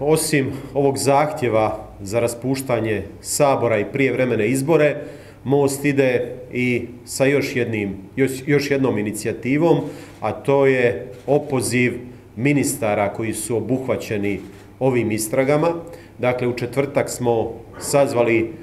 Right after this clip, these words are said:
cjelokupnu oporbu na sastanak, jer idemo u opoziv tri vladina dužnosnika, potpredsjednika vlade Borisa Miloševića, koji je po teškim optužbama da je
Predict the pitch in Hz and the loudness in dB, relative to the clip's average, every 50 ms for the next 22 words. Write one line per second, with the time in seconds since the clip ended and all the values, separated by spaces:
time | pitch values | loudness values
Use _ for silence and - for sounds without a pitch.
0 | - - - - - - 156 143 131 120 - 123 113 - - 113 120 127 127 - | -16 -18 -14 -8 -2 0 2 2 2 2 0 -2 -4 -4 -2 0 2 2 2 2
1 | - 127 101 98 110 110 107 104 - - 120 - - - - 156 151 165 165 165 | 0 -2 -2 -2 -2 -2 -2 -2 -2 0 0 0 0 0 0 0 0 0 0 -2
2 | 165 - - - - - - - - - - 107 117 120 123 143 151 143 135 127 | -4 -6 -10 -16 -18 -20 -20 -20 -20 -12 -4 0 2 4 4 4 4 4 2 2
3 | 120 120 117 113 113 110 113 - - - 113 117 139 147 143 143 123 117 101 87 | 2 2 2 2 2 2 0 -2 -8 -6 0 2 2 2 2 0 -2 -2 -2 -2
4 | 98 113 113 113 113 113 - - - - - - - - - - - - - 165 | 0 0 2 2 0 0 -4 -12 -18 -20 -20 -20 -20 -20 -20 -20 -10 -4 0 2
5 | 170 165 131 120 123 123 123 123 107 107 101 98 104 113 113 113 123 135 135 131 | 4 4 4 6 6 6 6 4 2 0 0 -2 -2 -2 -2 0 0 -2 -2 -2
6 | - 165 156 151 - - 156 147 - - - - - - - - - - - - | -2 -2 -2 -2 0 2 2 2 0 -2 -8 -14 -16 -20 -20 -20 -20 -16 -4 2
7 | 170 170 165 170 165 139 143 147 143 - - 123 117 - 127 113 117 123 123 123 | 2 2 2 2 2 0 0 0 0 -2 -4 -4 -2 0 0 0 2 4 4 4
8 | 120 120 110 101 92 92 92 - - - - - 101 104 113 127 123 110 101 - | 2 2 0 -2 -2 -4 -8 -14 -16 -18 -18 -14 -10 -4 -2 0 0 0 -2 -4
9 | - - - 98 90 - - - - - - 107 113 113 110 110 107 - - 143 | -4 -2 -2 -2 -2 -4 -6 -14 -16 -12 -8 -4 0 0 0 0 0 0 -2 -2
10 | 139 156 143 - 175 165 160 165 160 - - - - - - - - - - - | -2 -2 -4 -2 0 0 0 0 -4 -10 -14 -18 -20 -20 -20 -20 -20 -20 -20 -20
11 | - - - - - - 147 139 135 135 135 135 135 135 135 135 - 175 165 151 | -20 -20 -20 -8 0 2 4 4 6 4 4 2 2 0 0 2 2 2 2 2
12 | - - - 120 117 127 131 131 - - 135 110 110 113 123 120 117 117 113 113 | 0 -2 -2 0 0 2 0 0 0 -4 -4 -4 0 0 0 2 2 2 2 2
13 | 120 117 113 113 113 113 110 104 101 | 2 2 4 4 4 4 2 2 -2